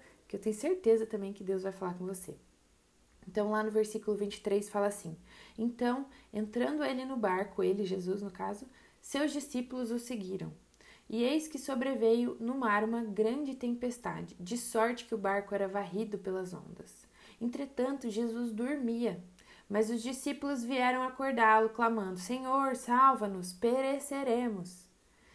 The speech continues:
Perguntou-lhe Je-, então Jesus: 'Por que sois tímidos, homens de pequena fé?' E levantando-se, repreendeu os ventos e o mar, e fez-se grande bonança. E maravilharam-se os homens, dizendo: 'Quem é este,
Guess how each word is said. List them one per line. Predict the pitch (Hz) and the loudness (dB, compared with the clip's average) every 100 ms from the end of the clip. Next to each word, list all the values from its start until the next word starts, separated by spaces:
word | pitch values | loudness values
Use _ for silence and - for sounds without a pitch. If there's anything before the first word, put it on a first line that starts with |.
| - - - | -20 -20 -4
Perguntou-lhe | 214 214 220 220 214 214 | 2 2 2 4 2 4
Je-, | 214 208 202 | 4 2 0
então | 202 220 208 | 0 2 4
Jesus: | 208 208 185 170 - | 2 0 -2 -4 -10
'Por | - 247 | -6 -4
que | 254 262 | -4 -6
sois | 285 277 - | -4 -4 -6
tímidos, | - 240 240 208 208 - - | -4 -2 -2 -4 -8 -14 -6
homens | 202 208 214 | -2 0 -2
de | 208 | -2
pequena | 220 208 202 196 | -4 -4 -4 -4
fé?' | 196 - 180 180 - - - - | -8 -6 -6 -8 -14 -20 -18 -4
E | 220 | 4
levantando-se, | 220 233 254 254 240 220 220 220 - 220 - | 6 6 6 -2 -2 -2 -2 -6 -6 -8 -8
repreendeu | - 208 220 214 202 196 202 | -6 -2 2 2 0 0 0
os | 208 | -2
ventos | 190 190 185 185 180 170 | -2 -2 -2 -8 -8 -6
e | 190 | -2
o | |
mar, | 208 196 180 180 180 - - | -2 0 -2 -2 -6 -14 -12
e | |
fez-se | 180 - 185 208 - | -10 2 4 4 0
grande | 190 180 185 202 202 | 0 0 2 0 -2
bonança. | 190 196 170 165 - 180 - - - | -2 -2 -4 -6 -8 -10 -14 -20 -8
E | 214 | -2
maravilharam-se | 226 240 247 247 247 240 233 233 220 214 214 | 4 4 4 2 2 4 6 6 4 0 -4
os | 208 | 2
homens, | 214 202 190 190 185 | 4 6 4 -2 -4
dizendo: | 196 185 170 170 | -4 -2 -4 -4
'Quem | 196 226 254 269 | -2 0 0 2
é | 254 220 | 4 4
este, | 214 214 - | 4 -4 -14